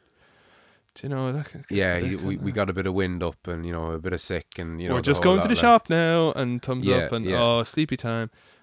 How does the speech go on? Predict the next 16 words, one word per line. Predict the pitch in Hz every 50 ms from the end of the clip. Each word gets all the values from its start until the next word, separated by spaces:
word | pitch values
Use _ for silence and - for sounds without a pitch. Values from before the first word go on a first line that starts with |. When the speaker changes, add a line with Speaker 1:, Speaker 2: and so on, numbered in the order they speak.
| _ _
Speaker 1:
And, | - 123 117 -
you | 131
know, | 127 123 120 113 113
you | 113 120 95 92 95 80 85 120 139
know, | 135 123 113
six | 101 - - 143 - -
or | 127
seven | - 139 135 131 127
a | 123 123
day. | - 135 151 151 147 151 147 135 - - _ _ - - - _
I, | - 127
f-, | 120 - - -
I | 87 120 123 113
feel | - - 131 120
cold, | 117 - 123 113 104 98 92 92 92
like, | 95 95 95 90